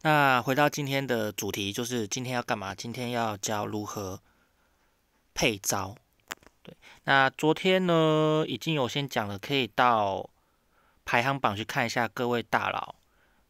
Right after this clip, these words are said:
他们的，不管是性格也好啊，还是组合技、招式的部分都好。那从哪里进去呢？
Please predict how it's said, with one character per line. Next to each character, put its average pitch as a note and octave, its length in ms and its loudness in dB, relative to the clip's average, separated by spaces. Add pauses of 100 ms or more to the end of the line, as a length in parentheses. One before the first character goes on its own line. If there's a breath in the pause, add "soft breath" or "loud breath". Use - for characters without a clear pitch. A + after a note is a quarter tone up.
(120)
他 C#3 120 -2
们 C3 180 -2
的， G2+ 640 -4 (920 soft breath)
不 - 80 -6
管 A2 260 -2
是 A#2 720 -6 (1120)
性 D#3 320 -4
格 A2+ 240 -2
也 A2+ 240 -2
好 A#2 260 -2
啊， G#2 200 -4
还 G#2+ 160 -6
是 C3 200 -6
组 G2+ 300 -10
合 G2 240 -10
技、 G#2 400 -8
招 B2+ 240 4
式 - 220 -4
的 G#2 160 -4
部 G#2+ 320 -8
分 G2+ 400 -8
都 C3+ 240 0
好。 - 400 -10 (1900 loud breath)
那 D3 120 2
从 C3 160 -4
哪 B2+ 80 4
里 B2 80 0
进 B2+ 160 -6
去 C3+ 140 -2
呢？ G#2+ 420 -4